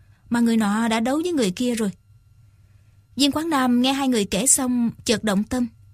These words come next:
quay sang nói với Tiêu Trung Tuệ, "Cô nương,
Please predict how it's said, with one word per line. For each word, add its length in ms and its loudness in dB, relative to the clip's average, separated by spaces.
quay 180 0
sang 500 0
nói 140 0
với 100 -2
Tiêu 200 -2
Trung 200 0
Tuệ, 280 0
"Cô 140 2
nương, 200 4